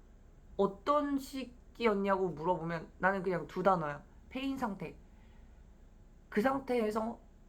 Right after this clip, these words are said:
남자분이 문을 이렇게 열어줬다는 거에 제가 좀 충격받았어요. 근데 그분이 이제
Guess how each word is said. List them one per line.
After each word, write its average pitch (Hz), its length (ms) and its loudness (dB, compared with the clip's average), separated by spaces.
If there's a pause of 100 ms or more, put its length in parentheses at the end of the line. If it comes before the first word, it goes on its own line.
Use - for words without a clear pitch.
(140)
남자분이 180 1000 4
문을 175 500 -2 (480)
이렇게 - 200 -10
열어줬다는 180 760 6
거에 156 460 -4 (1120)
제가 175 140 -2
좀 160 140 -6
충격받았어요. 254 720 -4 (240)
근데 190 200 -2
그분이 208 500 -2
이제 156 320 -8